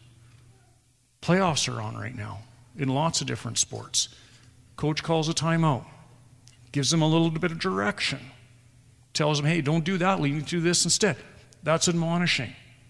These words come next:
Okay, so we are actually familiar with it.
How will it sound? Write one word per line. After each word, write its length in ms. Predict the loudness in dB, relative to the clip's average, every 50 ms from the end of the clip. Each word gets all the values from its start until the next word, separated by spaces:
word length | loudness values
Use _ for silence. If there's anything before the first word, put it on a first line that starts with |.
| -20 -20 -20 -20 -10 -2
Okay, 180 | 0 0 2
so 160 | 2 2 4
we 140 | 4 4 4
are 200 | 4 4 4 4
actually 320 | 4 2 2 0 0 0 0
familiar 500 | 0 0 0 2 2 2 2 2 2 0
with 240 | 0 -2 -4 -4
it. 220 | -6 -8 -10 -12